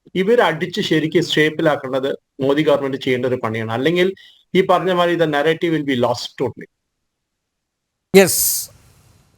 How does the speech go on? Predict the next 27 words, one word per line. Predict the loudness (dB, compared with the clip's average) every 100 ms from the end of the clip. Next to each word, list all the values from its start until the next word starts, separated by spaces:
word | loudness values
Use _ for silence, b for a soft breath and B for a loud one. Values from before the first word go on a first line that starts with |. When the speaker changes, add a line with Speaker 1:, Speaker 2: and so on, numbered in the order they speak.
| 0
Speaker 2:
പ്രധാനമന്ത്രി | 4 4 4 2 2 4
നരേന്ദ്രമോദി | 4 4 2 2 2 4 4 4
എക്സിൽ | 4 2 0 0 2 0
കുറിച്ചത് | 0 -2 0 0 0
ഒന്നുകൂടെ | 0 2 2 2 2
വായിക്കുകയാണ്. | 2 2 4 4 4 4 2 0
"Those | 2 2 2
behind | 2 4 4 4
this | 0 0 -2 -12 b b b 6
heinous | 6 6 2 0 -4 -2
act | -2 -2 -6 -2
will | 0
be | 2 2
brought | 2 0 0 0
to | 0 0 -6 -20 -20 _ -2
justice." | 0 2 0 -2 0
കുറ്റവാളികളെ | 2 4 4 4 2 2
നിയമത്തിൻ്റെ | 2 0 0 0
മുന്നിൽ | 0 0
കൊണ്ടുവരും. | 0 2 4 4 2 -2 B B B B B
"They | 4 6
will | 6 2
not | 2 2 0
be | 0 0
spared." | 0 2 4 4
അവരെ | 4 4 4
ആരെയും | 4 4 2 0